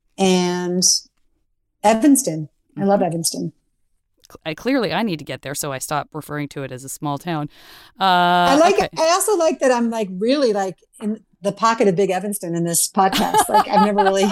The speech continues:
Speaker 2: <laughs>
Speaker 1: been this, like, Evan-, this hometown proud before in my life, but, like, something is ha-,
Speaker 2: I love
Speaker 1: something
Speaker 2: it.
Speaker 1: is happening.
Speaker 2: I love it. I love it. Okay. Next one, let's do three movies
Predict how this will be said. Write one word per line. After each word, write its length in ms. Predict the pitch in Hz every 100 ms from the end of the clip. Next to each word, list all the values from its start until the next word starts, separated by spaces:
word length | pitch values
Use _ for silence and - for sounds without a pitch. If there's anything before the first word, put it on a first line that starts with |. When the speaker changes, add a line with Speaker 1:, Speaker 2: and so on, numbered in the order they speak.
| 330
Speaker 2:
<laughs> 180 | - -
Speaker 1:
been 140 | 311 277
this, 240 | 285 -
like, 220 | 277 240
Evan-, 300 | 233 262 285 220
this 180 | 226 302
hometown 500 | - 277 285 240 226
proud 240 | 254 254
before 240 | 226 180 202
in 40 |
my 100 | 190 190
life, 220 | 208 180 -
but, 160 | 180
like, 160 | 180 175 523 - - 554 508 453 -
something 300 | 269 269 330
is 80 | 302
ha-, 200 | 311 - - -
Speaker 2:
I 40 | 208
love 120 | 202
Speaker 1:
something 140 | -
Speaker 2:
it. 40 | 381
Speaker 1:
is 60 |
happening. 580 | 415 311 247 202 185 185 -
Speaker 2:
I 120 | 196
love 220 | 190 175
it. 80 | 165
I 80 | 165
love 200 | 170 147
it. 100 | - 220
Okay. 180 | 190 117 - - -
Next 360 | 233 302 -
one, 160 | 285 262
let's 240 | 202 220
do 200 | - 226
three 400 | - 262 269 311
movies 640 | 247 214 226 240 302 349